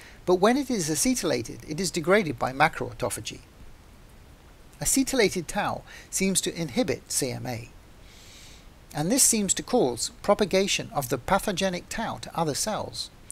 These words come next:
And we see similar features in humans with this disease. The conclusion is that the failure of C M A is part of the process that leads to tauopathies, such as Alzheimer's,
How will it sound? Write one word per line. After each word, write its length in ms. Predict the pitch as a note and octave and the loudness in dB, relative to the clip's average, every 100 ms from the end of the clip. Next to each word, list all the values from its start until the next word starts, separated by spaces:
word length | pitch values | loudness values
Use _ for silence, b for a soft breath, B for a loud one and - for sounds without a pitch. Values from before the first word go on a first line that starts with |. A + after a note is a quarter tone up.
| B B B | B B B
And 100 | F#3 | 2
we 100 | A#3 | 4
see 240 | - A#3 | 4 4
similar 360 | - C4 B3+ G#3 | 2 2 2 2
features 460 | - A#3+ - A2+ | 0 -2 -4 -6
in 100 | C#3+ | -6
humans 500 | C3+ A#3+ E3+ A2+ - - - | -4 -2 -2 -4 -6 -8 -4
with 180 | D3 B2 | -2 0
this 120 | B2+ | -2
disease. 720 | - C3+ A#2 E3+ A2+ A2 - - - - - - - - - - - - B B B | -2 -2 0 0 -2 -6 -10 -10 -20 -20 -20 -20 -20 -20 -20 -20 -20 -20 B B B
The 80 | F3 | -4
conclusion 520 | - G3 C#4 C4+ C4 | -2 2 4 4 4
is 240 | C4 C3 - | 2 0 0
that 140 | D#3+ | -2
the 80 | D#3+ | 0
failure 460 | - A#3 C4 C3 A#2+ | 2 2 2 -2 -4
of 80 | - | -4
C 220 | - G3 | 0 0
M 120 | G3 | 0
A 100 | D#3+ | -2
is 260 | - - - | -4 -6 -6
part 340 | - G3 G3+ | 0 0 0
of 80 | G#3+ | -8
the 60 | |
process 540 | G#3+ G#3 G#3 - A2 - | -4 -2 0 -2 -4 -8
that 120 | - | -4
leads 320 | D3+ G3+ C3+ | -2 0 0
to 140 | - B2 | -4 -4
tauopathies, 800 | C#3 D3+ E3+ E3 - - - - B B | 0 2 2 0 -6 -12 -14 -14 B B
such 240 | - F3+ F3 | 4 4 4
as 140 | C3 | 2
Alzheimer's, 680 | C3+ F#3 - A#2 A#2 A2+ | 4 2 0 -6 -10 -14